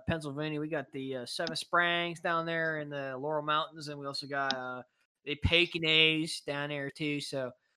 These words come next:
we got, like, lots of skiing stuff like that. I like, I like going skiing personally. Hey, snowboarding's got its merits and stuff like that, but I,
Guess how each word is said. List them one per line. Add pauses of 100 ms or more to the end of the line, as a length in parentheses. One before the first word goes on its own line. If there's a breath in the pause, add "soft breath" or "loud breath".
(240)
we
got,
like,
lots
of
skiing
stuff
like
that. (120)
I
like, (240)
I
like
going
skiing
personally. (260)
Hey,
snowboarding's
got
its
merits
and
stuff
like
that,
but
I,